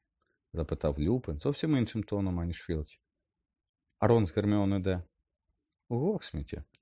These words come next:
якомога недбаліше відповів Гаррі. "А", сказав Люпин. Якусь мить він дивився на Гаррі. "Може, зайдеш? Мені щойно привезли Грінділа для наступного уроку". "Кого? Кого?"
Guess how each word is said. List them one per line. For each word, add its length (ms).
якомога 580
недбаліше 640
відповів 400
Гаррі. 300
"А", 520
сказав 420
Люпин. 380
Якусь 380
мить 220
він 120
дивився 380
на 120
Гаррі. 280
"Може, 200
зайдеш? 420
Мені 180
щойно 280
привезли 420
Грінділа 500
для 100
наступного 420
уроку". 360
"Кого? 480
Кого?" 680